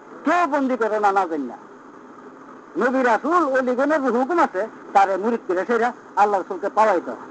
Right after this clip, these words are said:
আল্লাহ রাসূলের বাড়ির মধ্যে তারে পাঠাই দাও। হুকুম, হুকুম তাহা সত্য। কইছে যে, "সাবধান, মানুষগুলি ধরব,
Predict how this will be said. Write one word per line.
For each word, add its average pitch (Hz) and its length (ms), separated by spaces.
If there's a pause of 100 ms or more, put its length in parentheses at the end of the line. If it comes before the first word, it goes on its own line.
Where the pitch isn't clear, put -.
(640)
আল্লাহ 220 240
রাসূলের 208 280
বাড়ির 202 240
মধ্যে 160 180
তারে 160 200
পাঠাই 156 280
দাও। 127 120 (560)
হুকুম, 247 280 (1040)
হুকুম 285 280
তাহা 277 280
সত্য। 226 440 (1300)
কইছে 202 240
যে, 180 160
"সাবধান, 135 400 (880)
মানুষগুলি 170 460
ধরব, 175 380